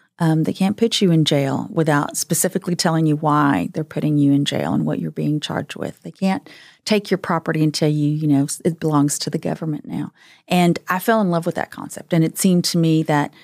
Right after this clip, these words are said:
you know, th-, that's the way it should be. And I wanted to make sure that I wanted to be, uh, you know, part of the process that would prevent my family from having to migrate yet another time somewhere else.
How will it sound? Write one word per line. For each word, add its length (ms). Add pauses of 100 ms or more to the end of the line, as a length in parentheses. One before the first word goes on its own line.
(140)
you 120
know, 100
th-, 180
that's 320
the 120
way 200
it 100
should 200
be. 160
And 100
I 40
wanted 260
to 80
make 180
sure 180
that 120
I 60
wanted 240
to 60
be, 200
uh, 280
you 140
know, 160 (160)
part 240
of 80
the 120
process 640
that 220
would 180
prevent 440 (440)
my 140
family 360
from 180
having 320
to 120
migrate 400
yet 340 (160)
another 340
time 320
somewhere 440
else. 260